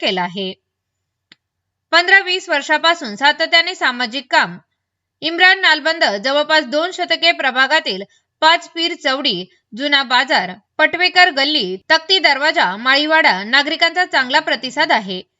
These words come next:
त्यामुळे त्यासाठी उमेदवारी मागितली आहे. नागरिकांच्या विविध प्रश्नांवर काम करत आहे.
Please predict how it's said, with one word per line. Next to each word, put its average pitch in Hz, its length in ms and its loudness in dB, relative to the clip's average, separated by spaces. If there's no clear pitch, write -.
त्यामुळे 285 480 0
त्यासाठी 320 500 2
उमेदवारी 311 560 -2
मागितली 214 420 -4
आहे. 202 260 -4
नागरिकांच्या 349 640 2
विविध 320 300 -4
प्रश्नांवर 277 640 -2
काम 311 280 0
करत 208 300 -2
आहे. 202 300 -6